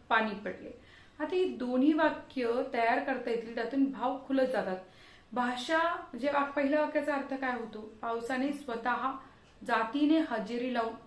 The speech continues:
वन महोत्सवाला दाद दिले, म्हणजे आम्ही झाडं लावतोय, वृक्षारोपण करतोय, वन महोत्सव करतोय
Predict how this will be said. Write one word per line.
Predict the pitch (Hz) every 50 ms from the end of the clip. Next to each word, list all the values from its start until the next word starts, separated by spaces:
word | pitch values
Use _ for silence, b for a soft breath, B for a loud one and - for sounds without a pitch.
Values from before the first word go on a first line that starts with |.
| -
वन | 220 220 233 262
महोत्सवाला | 285 285 269 269 226 220 233 233 - - - 247 226 220 220 220 226 233
दाद | 214 190 196 190 185 - -
दिले, | 196 - - - B B B B B B B B
म्हणजे | 226 226 220 220 269
आम्ही | 254 240 226 220 226
झाडं | 226 - 208 214 202 208
लावतोय, | 220 233 214 202 196 - 202 196 196
वृक्षारोपण | 196 190 190 - - 247 226 220 220 220 226 226 202
करतोय, | 190 208 202 196 - 202
वन | 196 196 202 214
महोत्सव | 247 262 277 277 269 254 - - 233 220
करतोय | - 220 202 190 - 214